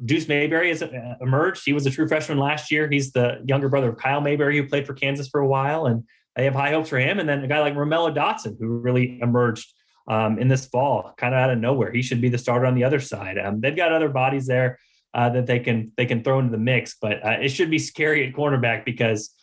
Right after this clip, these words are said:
anybody knows you throw freshmen and, and true sophomores into the mix there and hope that they can completely carry the load in a conference like the Big twelve. You're gonna be at least worried for the fir-, through the first few games about how that production is gonna hold up. So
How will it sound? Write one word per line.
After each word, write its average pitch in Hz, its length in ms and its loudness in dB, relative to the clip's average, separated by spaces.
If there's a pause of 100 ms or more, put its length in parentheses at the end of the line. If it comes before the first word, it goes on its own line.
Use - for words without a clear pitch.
anybody 117 320 2
knows 104 240 0
you 117 60 0
throw 120 200 2
freshmen 120 600 0
and, 104 200 -4
and 107 200 -4
true 135 180 0
sophomores 120 560 0
into 110 140 0
the 110 80 2
mix 110 240 0
there 117 180 2
and 104 100 -6
hope 135 280 -2
that 110 160 -2
they 123 120 2
can 110 280 -2 (320)
completely 139 380 2
carry 135 220 0
the 123 60 2
load 123 280 4
in 117 40 -2
a 113 40 -4
conference 123 260 -2
like 117 140 0
the 120 80 0
Big 110 160 0
twelve. 107 400 0
You're 113 100 0
gonna 117 180 2
be 110 280 -2 (240)
at 165 100 2
least 180 200 0
worried 165 260 2
for - 80 -12
the 135 100 0
fir-, - 380 -6
through 160 100 6
the 143 80 2
first 151 280 -2
few 117 120 0
games 113 240 2
about 110 160 0
how 117 140 0
that 117 160 0
production 113 340 0
is 104 80 -2
gonna 101 140 0
hold 104 220 0
up. - 200 -12
So 113 260 -2